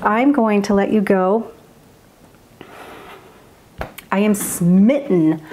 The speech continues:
with Toni Bratton wigs. I, I really am. I think the price point is exceptional. These are basic caps. So far, they are quite comfortable.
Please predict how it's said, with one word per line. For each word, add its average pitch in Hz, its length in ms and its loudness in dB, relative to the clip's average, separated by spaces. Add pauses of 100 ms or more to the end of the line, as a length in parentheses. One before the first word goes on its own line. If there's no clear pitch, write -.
(240)
with 196 600 0
Toni 175 560 0
Bratton 156 680 -2
wigs. - 520 -10 (380)
I, 190 480 0 (540)
I 185 80 0
really 208 440 2
am. - 220 -2
I 185 240 0
think 196 240 -2
the 196 80 -6
price 208 380 -4
point 185 380 -2
is 185 140 -2
exceptional. 175 760 -2 (560)
These 190 160 0
are 190 80 2
basic 185 380 -2
caps. - 580 -4 (220)
So - 240 -2
far, 196 560 -2 (100)
they 190 300 0
are 190 460 -2
quite - 320 -6
comfortable. 175 640 -4